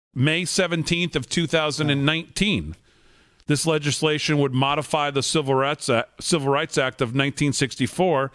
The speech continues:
to add sexual orientation and gender identity as protected classes in federal anti-discrimination law. Heritage Action voted no. She voted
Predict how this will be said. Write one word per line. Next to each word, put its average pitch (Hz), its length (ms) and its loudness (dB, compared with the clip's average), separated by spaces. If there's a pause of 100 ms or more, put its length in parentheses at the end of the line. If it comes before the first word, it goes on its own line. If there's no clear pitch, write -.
(460)
to 165 60 2
add 131 200 0
sexual 156 400 0
orientation 143 760 0
and 127 240 2
gender 147 480 0
identity 131 680 0
as 113 140 0
protected 147 680 -2
classes 143 600 0 (400)
in 131 80 0
federal 135 540 0
anti-discrimination 135 1120 0
law. 107 160 2
Heritage 120 400 0
Action 110 380 0
voted 110 240 2
no. 131 260 4
She 120 280 -2
voted 95 500 0